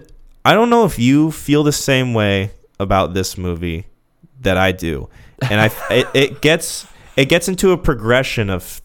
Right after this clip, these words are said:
Speaker 1: sorts
Speaker 2: Okay.
Speaker 1: with this movie and then again in the third movie. I feel like the kills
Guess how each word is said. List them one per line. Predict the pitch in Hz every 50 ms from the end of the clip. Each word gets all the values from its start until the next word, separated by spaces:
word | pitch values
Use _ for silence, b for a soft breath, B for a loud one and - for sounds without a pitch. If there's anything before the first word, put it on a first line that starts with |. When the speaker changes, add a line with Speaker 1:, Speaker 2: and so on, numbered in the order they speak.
| - -
Speaker 1:
sorts | - - - - 101 90 82 - - - - - - - -
Speaker 2:
Okay. | 131 131 120 107
Speaker 1:
with | 110 110 113 127
this | 131 139 139 -
movie | 147 147 147 147 135 143 139 - -
and | 113 110 110
then | 117 113 113
again | 110 107 113 113 110 110
in | 107 98
the | 98 92
third | - - 95 92 90 90
movie. | 90 87 76 71 71 B B B B B B B B B _ _ _ _ _ _ -
I | 123 123
feel | - - - 131 143 165
like | 180 202 190 190 -
the | 135 127
kills | 127 - - - 110 101 110 117 147 175 170 - - -